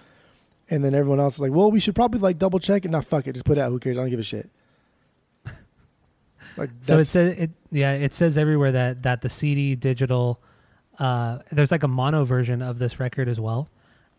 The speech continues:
Speaker 2: And everything has Meg's voice on it, but." but yeah, the, the vinyl version doesn't. But yeah, it does say it's probably because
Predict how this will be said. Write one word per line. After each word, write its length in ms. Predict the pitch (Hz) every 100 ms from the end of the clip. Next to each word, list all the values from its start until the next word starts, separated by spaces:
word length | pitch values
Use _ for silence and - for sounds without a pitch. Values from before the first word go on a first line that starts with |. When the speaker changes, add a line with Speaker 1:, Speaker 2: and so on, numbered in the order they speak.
| -
Speaker 2:
And 680 | 139 127 123 117 117 117 139 -
everything 380 | 156 156 151 139
has 360 | 147 135 131 123
Meg's 420 | 127 135 127 120
voice 340 | 123 135 127
on 140 | 120 117
it, 220 | 113 131 _ _ _ _ _ _ - -
but." 400 | 123 117 - - _ _ _ _ _ _
but 100 | 143
yeah, 140 | 135 123
the, 300 | 120 135 139
the 100 | 139
vinyl 320 | 127 131 127
version 300 | 123 123 120
doesn't. 360 | 117 113 117 143 _ _ _ _ _ _ _
But 100 | -
yeah, 80 | 139
it 180 | 131 139
does 160 | 135 139
say 120 | 151
it's 100 | 127
probably 460 | - 143 135 123 123
because 600 | 120 - 120 113 113